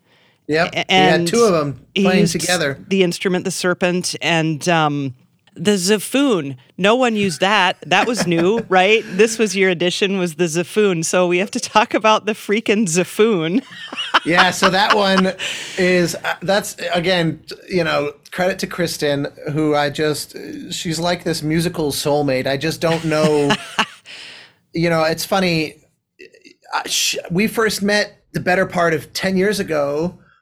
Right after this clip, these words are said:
Speaker 1: when
Speaker 2: Mm.
Speaker 1: she did a cover on English horn of, of Journey's theme, Nascents, and put it up on her YouTube channel. And I remember thinking,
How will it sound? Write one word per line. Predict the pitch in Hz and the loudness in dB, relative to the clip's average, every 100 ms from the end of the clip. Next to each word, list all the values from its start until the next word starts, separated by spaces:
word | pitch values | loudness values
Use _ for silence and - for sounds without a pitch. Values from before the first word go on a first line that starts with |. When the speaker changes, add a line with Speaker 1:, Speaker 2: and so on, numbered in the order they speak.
| - | -10
Speaker 1:
when | 143 165 165 156 | -2 0 2 0
Speaker 2:
Mm. | |
Speaker 1:
she | - - - 175 180 190 190 185 180 _ _ _ _ 127 | -2 -4 -4 -2 0 2 2 0 -4 _ _ _ _ -6
did | 160 180 | 0 2
a | 165 160 | 0 -2
cover | - 190 190 180 170 | -4 -2 2 2 4
on | 160 | 2
English | 160 175 170 160 | 0 0 0 -2
horn | 180 180 165 151 | 0 0 0 0
of, | 131 - _ _ - | -4 -10 _ _ -4
of | 147 123 120 - - | -2 -4 -14 -20 -12
Journey's | - 170 165 147 | -2 0 0 -2
theme, | - 156 147 | -2 -2 0
Nascents, | 147 139 139 - - - _ _ _ _ _ - | -2 -2 -8 -10 -16 -16 _ _ _ _ _ -6
and | 160 160 156 156 156 | -2 0 0 -2 -2
put | 170 | -2
it | 160 | 0
up | 156 | -2
on | 151 | -2
her | 147 | -2
YouTube | 143 143 139 | -4 -6 -8
channel. | - 143 135 127 123 - | -6 -4 -4 -4 -4 -6
And | 143 | -4
I | |
remember | 143 151 143 | -2 -2 -2
thinking, | 151 135 135 131 123 | -4 -4 -6 -6 -12